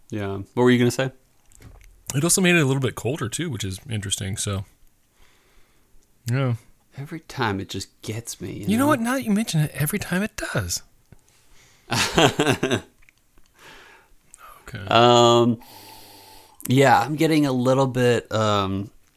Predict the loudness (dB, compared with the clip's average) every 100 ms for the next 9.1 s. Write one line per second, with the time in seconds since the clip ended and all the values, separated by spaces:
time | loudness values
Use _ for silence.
0 | _ -4 0 2 2 4 4 4 2 4
1 | 4 2 -4 -2 0 0 0 2 2 2
2 | 0 -4 -10 _ -20 _ _ -20 -20 _
3 | _ -20 _ -20 -4 0 2 2 0 -4
4 | -4 -2 4 4 6 4 0 -6 _ _
5 | _ _ _ _ _ _ _ -20 _ _
6 | _ -20 -6 -6 -6 2 4 6 4 4
7 | 2 2 0 0 2 2 0 0 0 0
8 | 0 0 0 0 -4 -2 -2 0 0 0